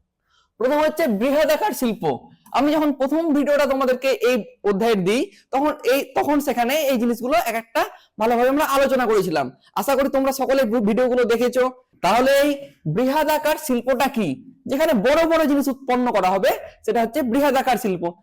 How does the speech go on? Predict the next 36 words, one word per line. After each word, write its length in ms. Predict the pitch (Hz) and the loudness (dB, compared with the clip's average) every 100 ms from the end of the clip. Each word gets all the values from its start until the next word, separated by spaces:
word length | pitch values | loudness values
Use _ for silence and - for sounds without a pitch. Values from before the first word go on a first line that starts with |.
| - | -4
যেমন 300 | 240 294 277 | 0 2 2
কি 160 | 277 254 | 0 -2
কি? 380 | 277 294 - _ | -2 -4 -8 _
আমরা 200 | 208 247 | -2 2
এই 140 | 262 254 | 4 2
অধ্যায়ে 240 | 220 254 | 2 2
যেমন 200 | 254 247 | 2 0
পড়লাম, 520 | 247 247 254 247 - _ _ | 0 2 0 0 -6 _ _
বিভিন্ন 260 | 233 254 254 | -2 0 0
ধরনের 260 | 254 247 | 2 2
লৌহ 260 | 240 240 240 | 2 2 2
ইস্পাত 320 | 247 247 254 | 0 -2 -2
শিল্প, 280 | 254 233 240 240 240 - - _ _ _ - | -2 -2 2 2 2 -2 -18 _ _ _ -4
মোটর 260 | 208 240 247 | 0 2 2
গাড়ি 160 | 247 | 2
নির্মাণ 360 | 247 240 240 240 | 2 0 0 -2
শিল্প, 320 | 233 226 - | -4 -4 -2
পেট্রো 380 | 240 254 247 247 | -2 -2 0 0
রসায়ন 240 | 254 240 | 0 -2
শিল্প, 220 | 233 220 | -4 -2
এগুলো 280 | 247 240 254 | 0 2 0
হচ্ছে 140 | 254 233 | 0 -2
তোমার 220 | 233 240 | -2 -4
এক 60 | |
একটা 300 | 226 - 320 - - - 254 | -4 -2 -2 -2 -6 -10 -4
বৃহদাকারের 600 | 220 339 302 269 262 247 | 0 2 2 2 0 -2
শিল্প। 440 | 233 196 - 127 - _ _ - | -2 -2 0 -2 -4 _ _ -4
নেক্সট 400 | 202 277 269 - | 0 0 -2 -6
কি? 160 | 302 480 - _ _ - | -4 -4 -6 _ _ -8
নেক্সট 340 | 185 269 - 240 | -2 -2 -2 -2
হচ্ছে 240 | 247 302 440 - - _ _ _ | -2 -2 -2 -4 -16 _ _ _
মাঝারি 560 | 170 196 208 233 294 415 | -4 -2 0 0 0 0
এবং 220 | 302 320 - | -2 -4 -6
ক্ষুদ্রায়তন 580 | 311 254 294 262 233 | -6 -2 -2 0 -2
শিল্প, 380 | 180 180 - 135 - _ - | -4 -6 -6 -8 -10 _ -8
যেখানে 280 | 254 302 | -4 -2